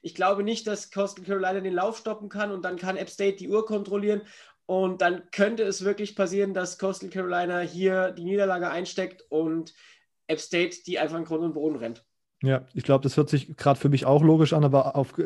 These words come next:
Speaker 2: einfach aufgrund dessen, dass wir in den letzten Wochen permanent den synchronen Pick gemacht haben, gehe ich jetzt mit der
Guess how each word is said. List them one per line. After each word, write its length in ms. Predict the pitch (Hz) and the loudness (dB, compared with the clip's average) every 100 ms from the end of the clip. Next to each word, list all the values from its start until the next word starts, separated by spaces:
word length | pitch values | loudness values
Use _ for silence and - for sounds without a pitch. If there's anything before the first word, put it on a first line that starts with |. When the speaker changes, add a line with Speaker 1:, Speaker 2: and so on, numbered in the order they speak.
| 156 - | -6 -6
Speaker 2:
einfach 340 | 147 143 147 | 2 4 6
aufgrund 420 | 139 - 147 135 | 4 4 4 8
dessen, 240 | 151 - 143 | 6 6 4
dass 220 | 139 147 | 4 6
wir 180 | 143 135 | 6 8
in 60 | |
den 100 | 135 | 6
letzten 240 | 139 - 143 | 4 2 2
Wochen 240 | 135 139 | 2 2
permanent 640 | 147 143 143 147 160 151 | 4 4 6 6 4 6
den 500 | 143 131 135 135 117 - - - | 6 8 6 4 0 -4 -18 -14
synchronen 640 | - - 147 139 147 147 135 | -12 2 2 4 2 4 4
Pick 200 | 175 175 | 0 2
gemacht 340 | 123 120 - | 0 0 -2
haben, 320 | 143 151 151 | -2 0 -2
gehe 240 | 143 131 131 | 0 2 0
ich 140 | 131 | 0
jetzt 500 | 135 127 - - - _ _ _ - | -2 -2 -6 -20 -20 _ _ _ 2
mit 240 | 143 139 | 2 6
der 580 | 147 135 135 131 131 | 6 6 6 6 4